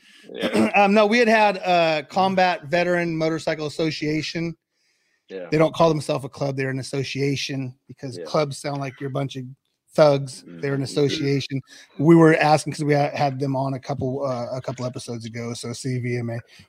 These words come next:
Speaker 2: but you were part of the L A M C. Um, I find that a lot of veterans, like, that's their release, right? That little adrenaline kick. When you, um, man, there was so much there. I, I,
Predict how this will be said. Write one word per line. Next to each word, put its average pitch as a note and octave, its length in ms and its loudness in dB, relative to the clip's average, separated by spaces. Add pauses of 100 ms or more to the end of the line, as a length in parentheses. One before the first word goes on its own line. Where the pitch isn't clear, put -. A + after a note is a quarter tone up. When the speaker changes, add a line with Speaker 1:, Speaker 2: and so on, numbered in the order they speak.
Speaker 2:
but D3+ 120 10
you F3+ 80 12
were F#3 80 12
part F3 220 12
of D#3+ 60 8
the E3 160 6
L D#3+ 180 12
A D#3+ 160 10
M D3 240 2
C. D3+ 280 0 (880)
Um, E3+ 400 10 (100)
I F3 120 4
find F#3+ 540 6
that D#3+ 440 6 (260)
a D#3 80 0
lot E3 240 6
of D3+ 120 2
veterans, D#3 640 2 (180)
like, C#3+ 160 -4
that's D3+ 220 -2
their D#3 120 2
release, C#3+ 440 0
right? D3 160 0
That C#3+ 160 -4
little C#3+ 240 0
adrenaline D3+ 560 0
kick. D3+ 400 0 (400)
When E3 200 6
you, F#3+ 520 6
um, C#3 500 2 (1040)
man, C#3 140 -2
there C#3+ 80 -2
was C3 100 -6
so E3+ 140 4
much D#3 240 4
there. C3+ 140 -2
I, D3+ 60 2
I, D3 160 4